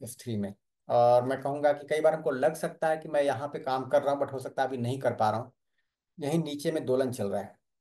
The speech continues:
तो अगर हम अपने दिन भर की स्थिति को देखें, इसको अगर आप एक आकलन करें या एक ग्राफ ड्रॉ करें अपने लिए, तो आप पाएंगे कि हो सकता है सुबह के सत्र में जब आप शामिल होते हैं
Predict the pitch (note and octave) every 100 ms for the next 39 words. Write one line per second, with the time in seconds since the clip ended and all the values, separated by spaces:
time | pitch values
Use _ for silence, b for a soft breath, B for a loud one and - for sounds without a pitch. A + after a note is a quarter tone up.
0 | _ _ G#3+ F3 D#3+ E3+ F3+ F3+ - -
1 | D#3+ C#3 E3+ F3+ F3+ E3 - E3+ E3 C#3
2 | B2+ B2 B2 A#2 - C#3+ C#3 C#3 C3+ C3+
3 | C3 B2 A#2+ C#3+ B2+ B2 A2+ A2 - B2
4 | B2 A#2+ - _ _ _ _ G#2+ B2+ D3
5 | D#3 C3 C3+ B2+ B2+ A#2+ A#2+ A#2+ G#2+ G2+
6 | - C#3 C#3+ D3 D3 C#3+ D3 C3+ D3+ C#3
7 | C3+ C#3 D3 C#3+ C#3 C#3+ C#3+ C#3+ B2+ -
8 | B2 C3 A#2+ B2 C#3 A2